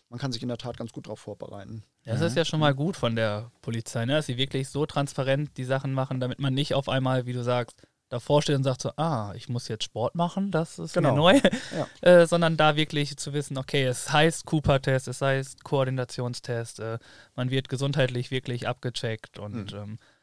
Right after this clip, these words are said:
Speaker 2: deswegen für alle nochmal W W W Punkt Polizei
Speaker 1: Hamburg punkt D E.
Speaker 2: minus oder alles zusammen?
Speaker 1: Einfach mal googeln.
Speaker 2: Okay, einfach gu-,
Speaker 1: <laughs>
Speaker 2: gebt bei Google oder Ecosia
Speaker 1: Polizei Hamburg punkt D E.
Speaker 2: Polizei Hamburg ein und
Speaker 1: Ja.
Speaker 2: dann ha-, werdet ihr schon alle Informationen haben, die ihr braucht, damit
Speaker 1: Ja.
Speaker 2: wir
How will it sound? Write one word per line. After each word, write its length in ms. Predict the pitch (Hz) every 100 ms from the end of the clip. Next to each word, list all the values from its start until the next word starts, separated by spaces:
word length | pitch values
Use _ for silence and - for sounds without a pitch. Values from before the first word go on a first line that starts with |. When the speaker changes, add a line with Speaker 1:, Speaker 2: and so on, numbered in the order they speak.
| _ _
Speaker 2:
deswegen 540 | - 123 143 160 170 156
für 200 | - 143
alle 180 | 151 156
nochmal 500 | 147 147 139 139 131
W 240 | 131 151 143
W 20 |
W 140 | 156
Punkt 540 | 160 - 151 151 147 -
Polizei 640 | - 139 139 - 143 147 147 - - _ -
Speaker 1:
Hamburg 220 | 117 104
punkt 100 | -
D 40 |
E. 40 | 240
Speaker 2:
minus 180 | - 107
oder 220 | 151 143
alles 240 | 135 135
zusammen? 340 | - 123 113 113 - - -
Speaker 1:
Einfach 260 | 123 127
mal 120 | 107 104
googeln. 320 | 110 98 - - - -
Speaker 2:
Okay, 280 | 170 131
einfach 320 | 135 165 170 156 190
gu-, 100 | 175
Speaker 1:
<laughs> 140 | 165
Speaker 2:
gebt 220 | 214 233
bei 160 | - 165
Google 340 | 160 196 185
oder 240 | 165 175 151
Ecosia 320 | 147 - 170
Speaker 1:
Polizei 380 | 165 151 151 139
Hamburg 20 |
punkt 100 | 160
D 40 |
E. 20 |
Speaker 2:
Polizei 280 | 147 143 135
Hamburg 400 | 160 175 170 151
ein 240 | 147 147 143
und 120 | 131
Speaker 1:
Ja. 60 | 151
Speaker 2:
dann 100 | 135
ha-, 100 | 139
werdet 200 | 147 147
ihr 100 | 143
schon 120 | 135
alle 240 | - 143
Informationen 640 | 120 143 131 127 - 123 120
haben, 200 | 123 123
die 100 | 117
ihr 100 | 113
braucht, 340 | 123 127 -
damit 220 | 117 117
Speaker 1:
Ja. 100 | 120
Speaker 2:
wir 180 | 123 120